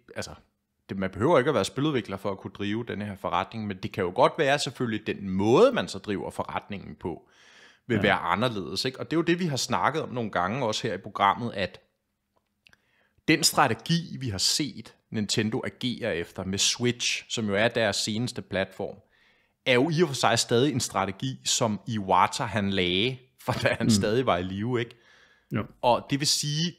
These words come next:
Speaker 1: først nu her med den næste maskine, kommer vi egentlig måske til for alvor at se, hvordan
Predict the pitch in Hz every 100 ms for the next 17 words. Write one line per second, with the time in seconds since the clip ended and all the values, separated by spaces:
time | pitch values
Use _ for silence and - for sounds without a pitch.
0 | _ _ _ _ - - - - - 160
1 | 165 - 156 143 139 117 107 110 131 -
2 | - 135 117 - 120 123 143 - 104 98
3 | - 196 190 180 135 113 - 127 - -
4 | 120 - - 113 110 139 147 104 - -
5 | 143 127 131 127 - 107 117